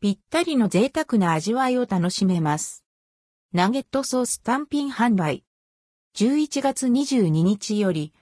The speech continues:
ナゲットソースの単品販売が開始されます。チキンマックナゲットを購入しなくてもナゲットソースを購入できるので、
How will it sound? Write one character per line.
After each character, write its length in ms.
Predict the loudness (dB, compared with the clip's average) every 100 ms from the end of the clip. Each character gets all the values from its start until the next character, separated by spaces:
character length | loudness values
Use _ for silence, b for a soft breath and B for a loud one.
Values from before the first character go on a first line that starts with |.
| b 0
ナ 120 | 2
ゲ 160 | 2
ッ 60 | -2 -6
ト 140 | -6
ソ 180 | -2 -2
ー 40 |
ス 140 | -2 0
の 140 | -2
単 260 | 0 -2 0
品 180 | -2 -2
販 240 | -2 -2
売 220 | 2 2 2
が 160 | -2
開 260 | -2 -2 -2
始 160 | -4
さ 160 | -4 -2
れ 100 | 0
ま 140 | -2
す。 300 | -4 -8 -18 _ _ _ _
チ 120 | -16 -6
キ 160 | -4
ン 140 | -2 -2
マ 100 | -4
ッ 40 |
ク 180 | -2 0
ナ 160 | 0
ゲ 100 | 0
ッ 60 | -2 -2
ト 160 | 0
を 80 | 0
購 200 | 0 0
入 200 | 0 -2
し 100 | -2
な 140 | -4
く 80 | -4
て 160 | -2 0
も 100 | 0
ナ 160 | 0
ゲ 100 | -2
ッ 40 | -4 -4
ト 100 | -4
ソ 200 | 0 -2
ー 40 |
ス 140 | -2 -2
を 160 | -4 _ _ -2
購 220 | 0 2
入 220 | 0 0
で 100 | -2
き 120 | -2
る 140 | 0 2
の 140 | 2
で、 220 | 0 -4